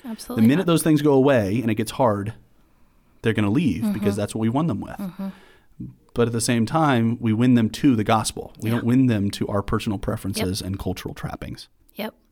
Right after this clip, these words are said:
Speaker 1: that's great. So thinking of Paul in his day, and he, he laid out the illustration, you know, of running the race. How do we apply that today? How do we
Speaker 2: Hmm.
Speaker 1: take your message from Sunday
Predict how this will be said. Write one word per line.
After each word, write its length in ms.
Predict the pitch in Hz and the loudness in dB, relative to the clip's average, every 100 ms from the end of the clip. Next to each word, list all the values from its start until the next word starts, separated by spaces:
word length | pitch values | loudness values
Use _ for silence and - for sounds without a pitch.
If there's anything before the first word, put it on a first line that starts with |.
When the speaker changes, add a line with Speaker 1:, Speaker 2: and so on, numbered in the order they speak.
| _ | _
Speaker 1:
that's 220 | 202 - | -10 -10
great. 380 | - 190 196 - _ - - - - _ | -4 -2 -2 -6 _ -20 -20 -20 -20 _
So 480 | - - 233 226 - - - - _ - - _ - | -6 0 2 2 -2 -14 -20 -20 _ -20 -20 _ -6
thinking 300 | 311 392 381 | 0 2 2
of 100 | 302 | 2
Paul 240 | 214 202 196 | 2 2 2
in 80 | |
his 180 | 185 196 | -2 -6
day, 360 | 196 185 190 196 | -4 -2 -2 -2
and 260 | 185 185 - | -6 -10 -8
he, 600 | 143 196 208 214 - 202 | -6 -4 -4 -6 -10 -8
he 200 | 220 226 | -4 -2
laid 240 | 208 196 | 0 0
out 160 | 190 190 | 0 0
the 80 | |
illustration, 640 | 196 190 185 196 185 196 185 | -2 -2 -2 -4 -6 -6 -8
you 140 | 180 | -8
know, 140 | 180 175 | -8 -8
of 100 | 185 | -6
running 240 | 202 190 | -6 -6
the 80 | 180 | -6
race. 460 | 180 180 170 - - _ - - _ _ _ 208 - | -4 -4 -6 -10 -14 _ -20 -20 _ _ _ -18 -10
How 180 | 226 302 | -4 -2
do 100 | 415 | -2
we 100 | 370 | -2
apply 360 | 247 214 202 | -2 -2 -2
that 200 | 190 - | -2 -8
today? 440 | - 190 180 - - | -12 -12 -10 -10 -10
How 180 | - 240 | -6 -4
do 80 | 285 | -2
we 100 | 294 | -4
Speaker 2:
Hmm. 40 | |
Speaker 1:
take 260 | - 233 233 | -4 -4 -4
your 100 | 208 | -2
message 360 | 185 - 190 | -2 -4 -8
from 140 | - 185 | -8 -8
Sunday 580 | - 180 175 170 170 | -4 -4 -4 -8 -8